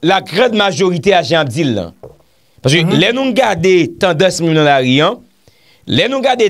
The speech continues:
Speaker 1: tandans moun yo tou a travè de medya de Lip-, euh, des emisyon de Lip Tribune, swa sou isi, la sou Mesa Nouvèl, Blaise Fopin Nouvèl, e de lòt medya an liy e medya tradisyonèl, se kòm si lò pran tandans moun yo, wè, moun yo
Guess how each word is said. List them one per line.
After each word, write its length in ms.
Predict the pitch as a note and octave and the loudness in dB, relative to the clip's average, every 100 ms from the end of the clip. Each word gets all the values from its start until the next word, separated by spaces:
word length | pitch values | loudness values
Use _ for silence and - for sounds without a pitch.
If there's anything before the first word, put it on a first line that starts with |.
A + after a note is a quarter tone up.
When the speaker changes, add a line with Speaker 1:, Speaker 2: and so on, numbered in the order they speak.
| - | 0
Speaker 1:
tandans 460 | G#3 D#3+ F#3+ F#3+ - | -2 2 0 -2 -4
moun 240 | F3 F3 | -2 0
yo 140 | E3+ E3 | 0 0
tou 180 | E3+ | 0
a 140 | D#3 D#3+ | 0 0
travè 320 | F3+ D#3+ D#3+ | 0 0 0
de 120 | D3 | 0
medya 320 | D#3 D3+ D3 C#3+ | 0 0 0 0
de 80 | D3 | 0
Lip-, 240 | D3 - D3 | -2 -4 -2
euh, 200 | C#3+ C3+ | 0 -2
des 360 | A#2+ E3+ E3 | -2 -2 0
emisyon 560 | F#3+ F#3 F3+ F3+ F3 - - - - | -2 -2 -2 0 0 -2 -10 -20 -12
de 140 | A2+ F#3 | -6 -4
Lip 200 | G3 G3 | -4 -8
Tribune, 480 | G#3+ G3+ A3 F#3 | -6 -4 -2 -4
swa 240 | D#3 F#3+ F3+ | -2 -2 -2
sou 220 | - F#3 | -4 -6
isi, 200 | F3 - | -6 -4
la 100 | E3 | -4
sou 140 | D#3 D#3+ | -2 -2
Mesa 300 | D#3 E3 C#3 | -2 -2 -2
Nouvèl, 280 | D#3+ D3+ C3 | 0 0 2
Blaise 280 | C3 D3 D3 | 0 -2 -2
Fopin 320 | C#3+ D3+ D3 | -2 -2 0
Nouvèl, 400 | D3 D3 C#3+ A2 - - - | 0 2 0 -4 -10 -16 -8
e 60 | F3 | -4
de 80 | F3+ | -2
lòt 220 | F3 F3 | -4 -2
medya 540 | F3 E3 A#2 E3 D#3 - | -2 -2 0 0 0 -2
an 160 | D#3+ | -2
liy 300 | D#3 E3 D3+ - | 0 0 -2 0
e 120 | D3+ | 0
medya 340 | D3+ A2+ D3 | 0 0 -2
tradisyonèl, 680 | D3+ C#3 B2+ D3+ E3+ G3+ G3+ - - - - | 0 -2 -2 -2 0 0 -2 -8 -20 -16 -4
se 120 | G#3+ | -2
kòm 120 | A3+ G#3 | 0 -2
si 280 | D4 C4 C#3+ | -2 -2 -2
lò 220 | D#3 A#3+ | 0 0
pran 240 | B3+ A3+ G#3+ | 0 -2 -2
tandans 540 | G#3+ F#3+ E3 F3+ - | 0 0 0 -2 -2
moun 240 | D#3 D#3 E3 | -2 0 2
yo, 320 | G3+ A3+ A3+ _ - - - | 2 0 -2 _ -20 -20 -6
wè, 300 | D#3+ A3 A#3 | 0 0 0
moun 300 | E3 G#3+ C#4 | -2 0 2
yo 80 | C#4+ | 2